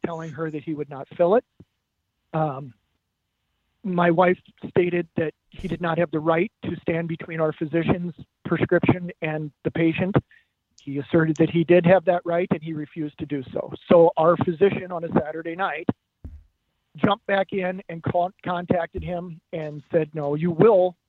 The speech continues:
fill this," essentially. And he again refused and hung up on our physician. That left us hanging in limbo. And Steve, at this point, um, we were faced with either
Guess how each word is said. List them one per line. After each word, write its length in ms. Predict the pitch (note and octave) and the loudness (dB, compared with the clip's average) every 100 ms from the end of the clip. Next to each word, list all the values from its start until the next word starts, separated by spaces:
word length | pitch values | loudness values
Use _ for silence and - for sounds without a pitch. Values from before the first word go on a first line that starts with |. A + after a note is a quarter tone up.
| - | 0
fill 200 | A3+ G3+ | 2 2
this," 220 | C#3 E3 - - _ - | -6 -8 -10 -14 _ -12
essentially. 520 | D3 - D#3 A3+ - _ _ _ _ _ _ D3+ | -12 -10 -6 -6 -8 _ _ _ _ _ _ -10
And 220 | D3+ D#3 | -8 -6
he 200 | D#3+ E3+ | -4 -2
again 300 | E3 F#3 F#3 | 2 2 2
refused 440 | F3 - E3+ E3+ D#3+ | 0 0 0 2 0
and 120 | D3 | -2
hung 180 | D#3+ D#3 | -2 -2
up 160 | D3+ | 0
on 120 | D3 D3 | 0 0
our 140 | C#3 | -12
physician. 440 | - C#3+ C#3 - - _ _ _ _ _ _ _ - | -14 -10 -6 -6 -10 _ _ _ _ _ _ _ -2
That 160 | F3+ - | -2 2
left 240 | F#3+ - | -2 2
us 140 | F#3+ F#3 | 2 4
hanging 320 | - F#3 F3+ E3+ | 4 2 -12 -10
in 120 | E3 | -6
limbo. 540 | G3 G#3 F#3 F#3 A#3 _ - | -4 -2 0 0 -2 _ -12
And 240 | D#3+ D#3 - | -10 -8 -8
Steve, 300 | G3 A3+ A#3+ - - | -6 -6 -8 -12 -10
at 160 | E3+ D#3+ _ F#3+ | -10 -10 _ -6
this 120 | F#3+ - | -6 -2
point, 300 | G3+ G3+ A#3 _ _ _ _ _ _ D#3+ | -2 -2 -6 _ _ _ _ _ _ -10
um, 420 | D#3 D3 D3+ C#3 _ _ _ _ _ _ _ _ _ - | -8 -8 -12 -16 _ _ _ _ _ _ _ _ _ -10
we 180 | F3 F#3+ | -2 2
were 180 | G3 F3 | 4 2
faced 360 | - G3 F#3+ | 2 0 0
with 180 | F3+ E3+ | 0 0
either 420 | F#3+ F3 F3 E3 | -2 2 2 2